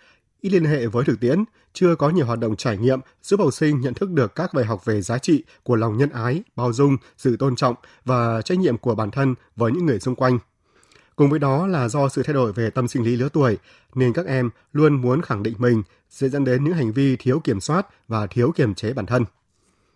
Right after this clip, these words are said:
Từ góc độ giáo dục gia đình, một số phụ huynh thiếu quan tâm đến con cái,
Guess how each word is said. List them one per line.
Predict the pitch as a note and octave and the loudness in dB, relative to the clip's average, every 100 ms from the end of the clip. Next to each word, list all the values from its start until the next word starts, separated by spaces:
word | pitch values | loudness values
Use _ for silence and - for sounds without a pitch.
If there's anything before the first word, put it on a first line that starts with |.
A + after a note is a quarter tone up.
| _ _ _ _ - | _ _ _ _ 0
Từ | D3 | 4
góc | C#3 G#3+ | 4 2
độ | F#3+ B2+ | 2 2
giáo | C3+ | 0
dục | D#3 C#3 | 0 0
gia | C#3+ | 2
đình, | C3 A2 - _ _ | 2 2 -2 _ _
một | C#3 C3+ | 0 0
số | - C#3+ | 0 -2
phụ | E3+ C#3+ | 2 2
huynh | B2 D#3 D3+ | 4 2 2
thiếu | C#3 D3 | 0 0
quan | E3 C#3+ | 0 -2
tâm | D3 | -2
đến | B2+ C3 | -2 -4
con | D3 | -6
cái, | C3+ B2 C#3 | -4 -2 -2